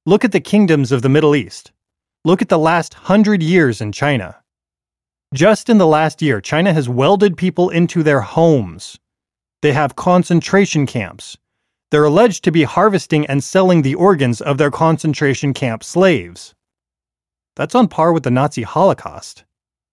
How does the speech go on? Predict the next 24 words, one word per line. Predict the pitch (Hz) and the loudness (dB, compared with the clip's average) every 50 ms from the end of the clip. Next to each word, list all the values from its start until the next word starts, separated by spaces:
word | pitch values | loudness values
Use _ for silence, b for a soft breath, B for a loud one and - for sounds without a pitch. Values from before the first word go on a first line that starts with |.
| _ _ - | _ _ -6
happening | - 170 175 - - 190 190 185 | -4 -4 -2 -2 0 0 0 0
right | 143 113 107 127 156 175 143 | 0 0 0 0 0 0 -2
now. | 127 127 147 151 110 - - - _ _ _ _ _ _ _ _ _ _ _ _ _ _ _ _ _ _ _ _ _ _ _ _ - | -2 -2 -2 -2 -4 -8 -12 -18 _ _ _ _ _ _ _ _ _ _ _ _ _ _ _ _ _ _ _ _ _ _ _ _ -2
Right | 139 170 196 | -2 0 2
now. | 185 190 165 98 - _ _ _ _ _ _ _ _ _ _ _ _ _ _ _ _ _ _ _ _ _ _ _ _ _ _ _ _ _ _ _ - | 2 0 -2 -4 -8 _ _ _ _ _ _ _ _ _ _ _ _ _ _ _ _ _ _ _ _ _ _ _ _ _ _ _ _ _ _ _ -2
Round | 127 151 202 226 220 | 0 2 4 4 4
up | 226 214 - | 4 2 0
people | - - 190 175 - 165 165 | -2 -4 -2 0 0 2 2
and | 156 143 | 2 2
ethnicities | 143 127 - - 156 160 147 - 139 104 104 92 - - | 0 0 0 0 0 0 0 -2 -4 -6 -8 -10 -14 -12
considered | - 135 120 110 - - - 165 165 175 160 - _ - | -8 -8 -8 -8 -8 -6 -4 -2 0 0 -2 -2 _ -2
undesirable, | 175 202 220 208 202 175 156 185 180 160 131 117 - 95 92 | 0 2 2 2 2 2 2 2 2 2 2 0 -4 -8 -8
concentrate | - - 202 233 220 - 208 185 - 196 196 - | -4 0 0 0 0 0 -2 -2 -2 -2 -2 0
them | 190 180 | 0 0
into | 180 170 165 | 0 0 0
work | 156 190 180 - - | 0 0 0 -2 -6
camps, | - - 95 87 - - - - _ _ | -12 -14 -14 -14 -16 -20 -20 -20 _ _
enslave | - 147 147 - - 190 208 208 180 139 | -4 -4 -4 -2 0 2 2 4 2 2
them, | 117 104 90 90 101 _ _ _ _ _ _ _ - | 0 -4 -6 -8 -14 _ _ _ _ _ _ _ -6
and, | 143 143 190 214 220 214 175 _ _ _ _ _ | -2 0 0 2 0 0 -2 _ _ _ _ _
for | - 135 120 113 | -6 -4 -4 -4
fun | 98 - - 107 117 | -4 -4 -4 -2 0
or | 143 180 | 0 0
profit, | 175 - 190 240 240 170 160 185 220 - - | 2 2 2 2 2 2 2 0 0 -2 -6